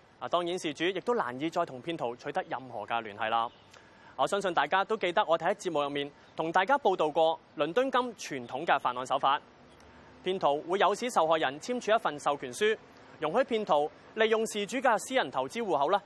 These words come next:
進行交易。啊，而騙徒其後就會利用事主嘅戶口進行多次不必要嘅交易嚟到賺取佣金。啊，而事主亦都因此而蒙受損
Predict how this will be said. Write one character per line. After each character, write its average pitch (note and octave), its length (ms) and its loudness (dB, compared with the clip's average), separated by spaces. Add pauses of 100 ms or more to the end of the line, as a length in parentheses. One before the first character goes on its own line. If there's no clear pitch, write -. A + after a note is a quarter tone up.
(140)
進 D3+ 100 0
行 A#2 140 -6
交 D#3 160 4
易。 C#3 60 2
啊， - 840 -8
而 B2+ 60 -6
騙 E3 280 -4
徒 C#3 160 -2
其 D3 140 -4
後 D#3+ 240 2 (240)
就 G#3 120 6
會 C4 140 6
利 A3+ 140 2
用 G3+ 180 0
事 G#3 140 -6
主 C4+ 100 -4
嘅 C4+ 100 6
戶 F3+ 120 -2
口 G3 220 2
進 G3+ 180 -4
行 B2+ 140 -12
多 A3+ 140 0
次 G3+ 160 -4 (140)
不 C4 80 0 (160)
必 C4 180 -6
要 E3+ 140 -2
嘅 D#3 140 2
交 F#3+ 180 0
易 E3 60 0 (200)
嚟 A#2 100 -12
到 C3+ 120 -6
賺 B2+ 180 -6
取 C#3+ 120 -6
佣 D3+ 180 -4
金。 E3+ 80 4 (460)
啊， B2 120 -10
而 A#2 100 -12
事 C3+ 180 -8
主 D3 100 -6
亦 D#3 220 -4
都 F3 120 -8
因 F3 200 -6
此 C3+ 120 -10
而 C#3+ 220 -8 (100)
蒙 G2+ 160 -16
受 G2+ 200 -8
損 - 60 -20